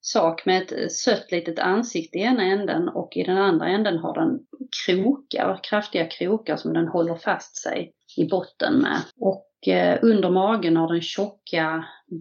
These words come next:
borstar av väldigt fintrådiga gälar som den tar upp syre från vattnet. Och sen det, det som är så kul med denna, det är att den spinner de mest fantastiska nät. Det är små vita nät,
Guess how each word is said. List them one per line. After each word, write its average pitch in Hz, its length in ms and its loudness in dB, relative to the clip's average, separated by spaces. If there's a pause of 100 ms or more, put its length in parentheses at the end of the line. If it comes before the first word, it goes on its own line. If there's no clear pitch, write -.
borstar 175 680 -4 (180)
av 170 120 -6 (320)
väldigt 185 300 -6 (160)
fintrådiga 175 800 -2
gälar 175 720 0
som - 220 -10
den - 260 -4 (240)
tar 175 160 2
upp 180 200 -2
syre 180 580 -2 (260)
från - 120 -2
vattnet. - 420 -6 (540)
Och 220 160 4
sen 214 300 4
det, 214 160 2
det 233 220 4
som 233 180 0
är 226 80 0
så 220 120 -4
kul 220 340 0
med 185 120 -2
denna, 214 300 2
det 185 240 0
är 208 80 2
att 175 140 -6
den 175 220 0
spinner 165 800 2 (160)
de 190 200 0
mest 220 320 -2
fantastiska - 920 -4
nät. - 480 0 (560)
Det 214 60 0
är 202 60 0
små 226 560 2 (160)
vita 196 760 2
nät, 180 480 0